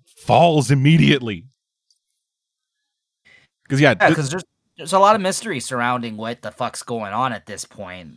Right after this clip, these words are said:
Speaker 2: right? Like,
Speaker 1: Yeah,
Speaker 2: I mean,
Speaker 1: like,
Speaker 2: you're like,
Speaker 1: like, what is
Speaker 2: yeah.
Speaker 1: this fucking weird naked man? What's going on in this hospital? Who is this fucking weirdo?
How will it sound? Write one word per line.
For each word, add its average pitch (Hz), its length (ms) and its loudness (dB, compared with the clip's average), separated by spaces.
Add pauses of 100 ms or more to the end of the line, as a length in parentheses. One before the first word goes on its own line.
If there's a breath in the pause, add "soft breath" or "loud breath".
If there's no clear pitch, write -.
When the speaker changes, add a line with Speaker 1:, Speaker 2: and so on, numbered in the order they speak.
Speaker 2:
right? 107 360 -6
Like, 107 120 -6
Speaker 1:
Yeah, 185 140 4
Speaker 2:
I - 40 -6
mean, 101 80 -10
Speaker 1:
like, 120 240 2
Speaker 2:
you're 98 120 -14
like, 92 260 -16
Speaker 1:
like, 123 160 0
what 110 240 2
is 151 200 4
Speaker 2:
yeah. 101 40 0
Speaker 1:
this 139 160 2
fucking 143 320 2
weird 127 260 0
naked 110 300 0
man? 104 340 -2
What's 123 180 2
going 135 140 4
on 127 60 0
in 120 40 -2
this 117 120 -4
hospital? 104 400 -2
Who 135 180 2
is 139 140 2
this 135 200 2
fucking 143 360 -2
weirdo? 107 460 0